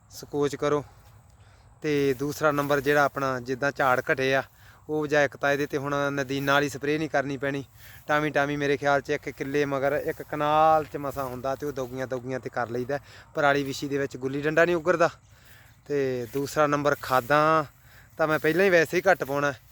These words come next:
ਤੇ ਹੋਰ ਘੱਟ ਜਾਂਦੀਆਂ। ਤੇ ਗਡੋਏ ਆਪਣੇ ਜਿਹੜੇ ਹੈਗੇ ਆ, ਉਹ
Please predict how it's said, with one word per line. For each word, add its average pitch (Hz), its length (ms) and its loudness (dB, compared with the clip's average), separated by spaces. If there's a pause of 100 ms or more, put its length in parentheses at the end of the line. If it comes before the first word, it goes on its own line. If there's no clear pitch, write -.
(460)
ਤੇ 156 120 -4
ਹੋਰ 147 280 2 (100)
ਘੱਟ 170 80 4
ਜਾਂਦੀਆਂ। 139 380 0 (1000)
ਤੇ 143 220 0
ਗਡੋਏ 143 420 4
ਆਪਣੇ 151 360 2
ਜਿਹੜੇ 147 200 0
ਹੈਗੇ 143 300 -2
ਆ, 139 200 0
ਉਹ 151 500 0